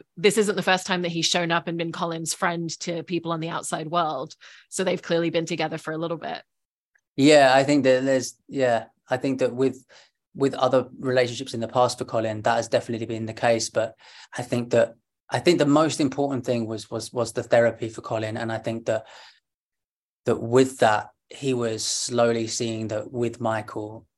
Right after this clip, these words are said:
Speaker 2: he
Speaker 1: Mm-hmm.
Speaker 2: could have, he could merge the two together. He didn't know how. Um, he, I guess he just hoped that it wouldn't be another case of, yeah, oh, Michael's gonna get bored of this, or Michael's gonna get,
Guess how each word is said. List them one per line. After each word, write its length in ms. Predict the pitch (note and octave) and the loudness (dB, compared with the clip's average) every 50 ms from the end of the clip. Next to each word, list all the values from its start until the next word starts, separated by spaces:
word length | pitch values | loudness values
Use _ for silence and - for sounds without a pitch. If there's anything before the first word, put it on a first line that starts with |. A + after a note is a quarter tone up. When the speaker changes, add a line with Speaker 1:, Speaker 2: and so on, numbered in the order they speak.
| _ | _
Speaker 2:
he 220 | - - - - - | -20 -20 -20 -20 -14
Speaker 1:
Mm-hmm. 160 | - - - | -12 -8 -4
Speaker 2:
could 300 | - A#2+ A2+ A2+ - - - _ _ _ _ _ _ _ _ _ _ _ _ _ _ _ _ _ _ _ - | -4 -4 -4 -4 -8 -14 -20 _ _ _ _ _ _ _ _ _ _ _ _ _ _ _ _ _ _ _ -20
have, 460 | - - - - B2 B2 A#2 - - - _ | -16 -10 -4 0 0 0 0 0 -6 -12 _
he 140 | - B2+ | -8 -2
could 180 | B2 - C3 C3 | 0 0 0 0
merge 440 | B2 A#2+ B2 B2 A#2+ A#2+ A#2 - - | 0 2 4 4 4 4 2 0 -4
the 100 | A#2+ A2 | -6 -6
two 180 | - - A#2 | -4 -4 -4
together. 480 | A2+ - - G2+ - A2+ A2 G#2 A2 G#2+ | -4 -4 -6 -4 -4 -4 -4 -4 -6 -6
He 80 | A2 A2+ | -6 -2
didn't 240 | B2 B2+ B2+ C3+ | -2 0 0 0
know 160 | B2 A#2 A#2 A2+ | -2 -2 -2 -4
how. 480 | A2 - B2 B2 B2+ B2+ C3 C3+ C3 - - - - - - _ _ _ _ _ - | -2 0 2 4 4 6 4 2 0 -4 -12 -20 -20 -20 -20 _ _ _ _ _ -6
Um, 420 | A#2+ A#2 A#2 A2+ A2+ A2+ A2 A2 - | -4 -2 -2 -2 -4 -6 -8 -8 -4
he, 140 | - C3+ C3 | -2 0 0
I 140 | B2 A2 A2+ | 2 0 0
guess 200 | - A#2 G#2+ - | 0 0 0 0
he 120 | - A#2 | -2 -2
just 200 | A2+ A#2+ A2+ - | -2 -2 -2 -2
hoped 260 | - - A#2+ A2+ A2+ - | 0 2 2 2 2 -2
that 120 | B2+ A2+ | -4 -4
it 100 | A2+ A2 | -2 -2
wouldn't 220 | A#2 A#2 A#2 A#2 | -2 -2 -2 -2
be 80 | A#2+ A#2 | -4 -4
another 280 | A2+ A2+ A2+ A2 A2+ A2 | -4 -4 -4 -6 -6 -8
case 300 | - - A2 A2 - - | -6 -6 -6 -6 -6 -8
of, 140 | A2 - | -10 -6
yeah, 260 | - C3+ C3 B2+ A#2 A2+ | 0 4 4 4 4 4
oh, 180 | A#2+ A2+ A2 | 2 0 0
Michael's 420 | A2+ A2+ A2+ A2+ A2+ - - A2+ - | -2 -4 -4 -6 -6 -6 -8 -8 -8
gonna 200 | - A2 G#2+ G#2 | -8 -8 -8 -10
get 220 | - A2 A#2 - | -10 -10 -6 -2
bored 240 | - B2+ B2 B2 A#2+ | 2 2 4 2 2
of 100 | A#2 A2+ | 0 -2
this, 240 | B2+ A#2 A2+ - - | -4 -4 -4 -4 -6
or 60 | A2 | -6
Michael's 320 | A2+ A2+ A2 - A#2 G#2+ | -6 -8 -8 -8 -10 -10
gonna 180 | - A#2 A2+ A2 | -8 -8 -8 -8
get, 240 | A2 A2 A2 A2+ | -8 -8 -10 -10